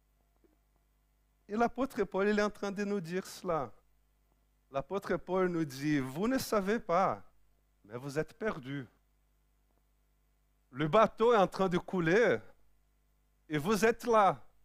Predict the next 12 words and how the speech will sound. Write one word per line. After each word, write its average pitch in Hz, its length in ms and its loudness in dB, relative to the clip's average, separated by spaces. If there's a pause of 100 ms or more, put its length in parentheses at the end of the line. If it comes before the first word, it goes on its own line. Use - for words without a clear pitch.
(100)
dans 156 280 0
un 220 60 2
système 208 600 -2
de 175 100 2
vie 156 540 0 (520)
où 131 60 -12
vous 160 300 0
êtes 180 120 4
que 214 100 -4
votre 185 320 0
propre 190 420 0
roi. 151 440 2